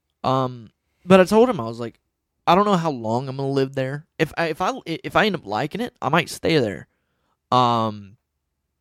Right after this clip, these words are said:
but basically, um, if I end up liking it, I'm gonna gut, I'm gonna gut it. Not gut it completely,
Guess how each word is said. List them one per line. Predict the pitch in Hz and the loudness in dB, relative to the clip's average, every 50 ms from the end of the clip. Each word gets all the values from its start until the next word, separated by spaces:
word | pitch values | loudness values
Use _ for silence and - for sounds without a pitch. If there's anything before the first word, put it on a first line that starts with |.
| _ _ _ - - | _ _ _ -14 -14
but | - 123 - 156 151 143 131 - - _ _ _ _ _ _ _ _ _ _ | -2 6 6 8 8 6 2 -2 -6 _ _ _ _ _ _ _ _ _ _
basically, | 147 151 165 175 170 - 175 151 - 151 143 139 135 127 120 - - _ | 4 4 4 4 4 -2 -6 -4 -2 0 0 0 0 -2 -6 -10 -14 _
um, | 107 123 123 120 113 110 107 107 107 101 98 92 - _ _ _ _ _ _ _ _ _ _ _ _ _ _ | -6 -6 -6 -6 -6 -10 -12 -16 -18 -20 -20 -20 -20 _ _ _ _ _ _ _ _ _ _ _ _ _ _
if | 180 - | 0 0
I | 175 175 | 2 0
end | 180 175 | 0 -2
up | 147 | -2
liking | 147 143 143 143 - 143 143 | -2 -2 -2 -2 -4 -6 -6
it, | 139 135 123 - _ _ _ _ - | -6 -6 -8 -10 _ _ _ _ -2
I'm | 139 143 147 | -2 0 0
gonna | 143 127 117 | -2 -4 -4
gut, | 117 113 120 120 - 139 139 - - | -8 -12 _ _ 4 4 4 4 2
I'm | 117 135 147 | -2 0 0
gonna | 147 127 107 | 0 -2 -4
gut | 92 _ _ _ 127 127 135 143 | -8 _ _ _ -4 0 2 2
it. | 147 - - - - _ _ _ _ | 2 0 -2 -12 -20 _ _ _ _
Not | - 156 165 - 151 135 | -2 -2 -2 -2 -4 -2
gut | 151 143 139 135 | 0 0 0 0
it | - - | -2 -8
completely, | - 135 117 - 139 131 131 - 135 143 143 143 | -16 -12 -12 -8 -8 -8 -8 -6 -8 -8 -8 -10